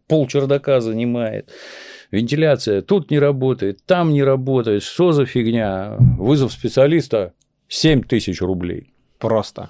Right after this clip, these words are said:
Speaker 2: за то,
Speaker 1: Да.
Speaker 2: что он приедет.
Speaker 1: Он приехал и сообщает: "У меня все нормально, я никаких неполадок не вижу. Знать не знаю, что это такое". Ну, отлично. Позвали параллельного специалиста, и очередной раз этого дебила, дебил приезжает. Ну вот,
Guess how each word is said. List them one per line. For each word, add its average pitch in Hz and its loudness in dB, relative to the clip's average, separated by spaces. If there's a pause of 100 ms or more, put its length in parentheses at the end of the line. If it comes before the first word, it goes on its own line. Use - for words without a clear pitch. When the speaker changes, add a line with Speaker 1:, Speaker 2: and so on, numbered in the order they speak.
(100)
Speaker 2:
за 104 -4
то, 92 2
Speaker 1:
Да. - 6
Speaker 2:
что 90 4
он 117 0
приедет. 117 0
Speaker 1:
Он 233 2
приехал 151 0
и 226 -2
сообщает: 117 0
"У 113 -2
меня 117 0
все 120 -4
нормально, 117 0
я 92 0
никаких 90 -6
неполадок 90 0
не 90 -2
вижу. 98 -4
Знать 117 0
не 107 0
знаю, 101 0
что 90 -2
это 95 -6
такое". 85 -8
Ну, 135 -10
отлично. - -12 (560)
Позвали 92 0
параллельного 113 2
специалиста, 101 -2
и 104 -6
очередной 120 0
раз 113 2
этого 101 -2
дебила, 92 0
дебил 87 -4
приезжает. 113 0
Ну 85 -4
вот, 92 0